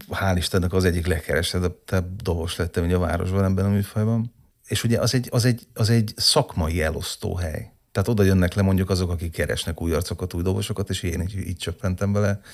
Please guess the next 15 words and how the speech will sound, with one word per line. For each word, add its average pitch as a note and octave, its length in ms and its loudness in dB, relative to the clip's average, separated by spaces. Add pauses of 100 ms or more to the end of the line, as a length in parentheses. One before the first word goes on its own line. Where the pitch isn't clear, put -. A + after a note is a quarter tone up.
(580)
jobbnál A2 280 10
jobb G2+ 120 8
produkcióba, G2+ 520 4
turnéba, G2+ 360 6
meg G2+ 160 8
lemezfelvételekbe. G2+ 960 2
Az G#2+ 120 6
egyesség D3 420 6
meg D3 140 2
az D3 100 4
az, C3 280 8
hogyha, G#2+ 680 4
mit A2+ 200 4
tudom G#2+ 280 4
én, G2+ 300 4